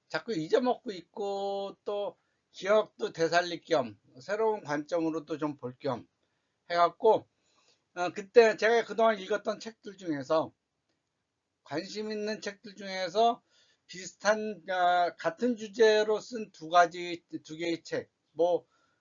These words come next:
같은 내용이라든가 같은 관점이라든가 반대의 관점, 뭐 이런 책들을 두 권을 뽑아갖고, 아, 독후감을, 아, 독후감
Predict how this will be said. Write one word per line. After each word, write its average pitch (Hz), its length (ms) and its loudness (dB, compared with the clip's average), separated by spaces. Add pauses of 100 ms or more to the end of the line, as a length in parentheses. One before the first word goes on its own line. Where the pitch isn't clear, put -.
(160)
같은 202 440 -8
내용이라든가 185 800 -2
같은 190 360 -10
관점이라든가 170 720 -4
반대의 143 360 -4
관점, 135 420 -8
뭐 135 180 -4
이런 151 640 -4 (1400)
책들을 180 480 -10
두 160 160 -14
권을 175 380 0
뽑아갖고, 175 720 2 (840)
아, 143 340 -8 (160)
독후감을, 202 800 -4 (800)
아, 143 360 -6
독후감 214 680 2